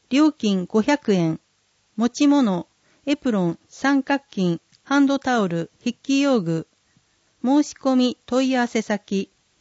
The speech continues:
三月十三日月曜までに、岩見沢保健センター、四西三、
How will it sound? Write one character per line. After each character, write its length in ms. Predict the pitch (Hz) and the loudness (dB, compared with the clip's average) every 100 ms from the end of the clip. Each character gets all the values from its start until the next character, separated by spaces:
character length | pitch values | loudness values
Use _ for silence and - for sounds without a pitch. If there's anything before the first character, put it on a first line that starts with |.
| _ _ _ | _ _ _
三 260 | - 302 311 | -6 0 2
月 260 | 269 254 | 2 -2
十 220 | 202 233 269 | -4 -2 -2
三 260 | - 269 | -2 0
日 280 | 254 247 240 | 0 0 -2
月 300 | 226 220 262 | -2 -2 -2
曜 180 | 294 262 | 0 0
ま 140 | 202 | 0
で 120 | 180 | -2
に、 240 | 170 170 175 _ _ | -2 -2 -6 _ _
岩 160 | 226 277 | 0 2
見 80 | 277 | 2
沢 220 | 226 208 | 0 -2
保 100 | 202 | -4
健 260 | - 254 | -4 -2
セ 180 | 247 233 | -2 -2
ン 80 | 220 | -4
タ 400 | - 170 165 - _ _ _ _ | -2 -2 -2 -4 _ _ _ _
ー、 60 | - | -2
四 180 | 294 240 | 2 2
西 240 | 220 247 | 0 -2
三、 400 | 226 220 208 175 | -4 -2 -2 -4